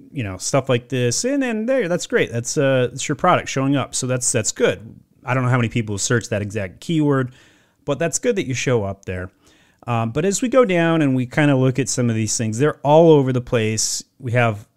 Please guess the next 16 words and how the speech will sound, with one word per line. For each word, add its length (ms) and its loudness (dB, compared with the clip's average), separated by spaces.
random 720 0
type 240 0
of 100 -6
golf 300 2
balls. 480 2
We 160 -4
have 480 -2
all 200 2
kinds 460 -2
of 300 -6
gag 340 0
gifts, 520 -4
I 80 -4
think 260 -4
that 200 0
is, 360 0